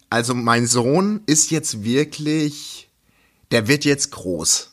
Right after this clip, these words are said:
Und es ist, das ist wirklich nochmal ein krasser Unterschied zu,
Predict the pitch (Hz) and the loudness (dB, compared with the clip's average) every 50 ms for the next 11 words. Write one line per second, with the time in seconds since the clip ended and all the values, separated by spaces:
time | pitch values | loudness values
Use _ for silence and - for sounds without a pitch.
0 | _ _ _ - 117 113 113 - - 147 - - - - - _ _ - 135 - | _ _ _ -4 -4 -2 -4 -4 -4 -2 0 0 0 -2 -4 _ _ -4 -4 -4
1 | - 151 131 131 131 170 - 196 185 156 160 147 139 135 123 120 - - - - | -2 -2 -2 0 0 0 0 -2 -4 -4 -4 -4 -4 -4 -4 -6 -8 -10 -10 -6
2 | - 117 151 - - 170 131 90 131 143 143 175 160 151 - - 151 151 151 151 | -4 -4 -2 -2 -2 -2 -2 -2 -2 -4 -2 -4 -2 -2 -2 -2 -2 -2 -4 -4
3 | - - - _ _ _ _ _ _ _ _ _ _ _ _ - - - 135 127 | -8 -14 -16 _ _ _ _ _ _ _ _ _ _ _ _ -4 -2 0 2 2
4 | 123 123 123 123 123 123 120 120 | 2 2 4 4 4 2 2 0